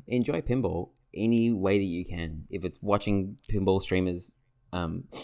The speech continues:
stream pinball, if it's playing pinball on occasion, if it's buying every pinball machine and not playing it,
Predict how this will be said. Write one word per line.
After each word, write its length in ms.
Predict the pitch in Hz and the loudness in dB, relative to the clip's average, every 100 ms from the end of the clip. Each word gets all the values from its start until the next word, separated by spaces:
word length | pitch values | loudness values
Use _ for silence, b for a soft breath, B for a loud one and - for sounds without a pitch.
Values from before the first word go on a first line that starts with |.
| B _ | B _
stream 320 | - 95 92 | -10 -4 -2
pinball, 420 | 98 95 92 90 | -2 0 2 2
if 60 | 87 | 0
it's 100 | 87 | -8
playing 300 | - 90 87 | -2 -2 -2
pinball 320 | - 92 87 | -6 -4 -2
on 40 | 82 | -4
occasion, 360 | - 90 90 | -2 -4 -2
if 80 | 85 | -8
it's 80 | 85 | -10
buying 500 | - 92 90 92 90 | -4 0 0 0 0
every 160 | 90 | -2
pinball 220 | 82 95 90 | 0 0 0
machine 440 | 87 - 92 85 | -4 -4 -4 -4
and 220 | 82 85 | -6 -6
not 220 | 90 - | -4 -4
playing 320 | - 90 87 85 | -4 -2 -2 -2
it, 200 | 85 | -6